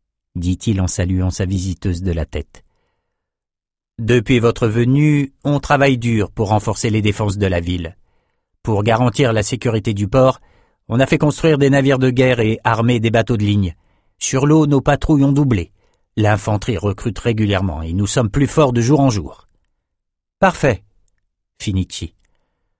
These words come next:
Le général Outreau s'est mis en mouvement, comme je le redoutais.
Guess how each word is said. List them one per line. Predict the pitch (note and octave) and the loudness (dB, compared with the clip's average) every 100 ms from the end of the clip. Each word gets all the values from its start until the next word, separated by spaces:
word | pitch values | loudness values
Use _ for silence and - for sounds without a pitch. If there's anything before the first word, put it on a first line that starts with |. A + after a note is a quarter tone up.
| _ _ | _ _
Le | D3 | -2
général | B2+ C#3 C3+ C#3 | 2 2 2 4
Outreau | C#3 - D#3 | 2 2 2
s'est | - C#3 | 2 2
mis | C3+ | 2
en | C#3 | 2
mouvement, | C3 A2+ A#2 A#2 A2 | 2 2 2 2 2
comme | B2+ | -2
je | A2+ | 0
le | A#2 | 0
redoutais. | A#2 A2 G#2 A#2 | 0 -2 -4 -8